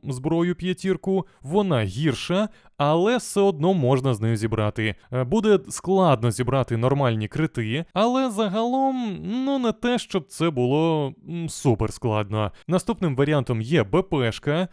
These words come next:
о, її в мене немає, але якщо ви купуєте Б П шку, то вона також бафає Liberation Damage, а основний демедж персонажа — це Liberation. Тому,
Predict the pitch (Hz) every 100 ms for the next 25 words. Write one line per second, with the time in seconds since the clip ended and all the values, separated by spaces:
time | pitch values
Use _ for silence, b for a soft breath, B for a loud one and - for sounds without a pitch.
0 | b b 120 117 110 107 113 110 113 120
1 | 139 170 220 233 220 214 b b - 143
2 | 156 151 123 139 - 156 123 139 151 143
3 | 160 175 208 262 - - 233 208 B -
4 | 247 190 196 196 190 196 190 156 120 107
5 | 131 147 - 117 113 110 107 107 - 123
6 | 135 131 117 - 131 135 220 247 254 -
7 | - 139 165 147 123 113 113 127 - 143
8 | 139 127 127 - 175 - 196 226 175 151
9 | 147 127 120 110 101 123 113 B - 156
10 | 185 160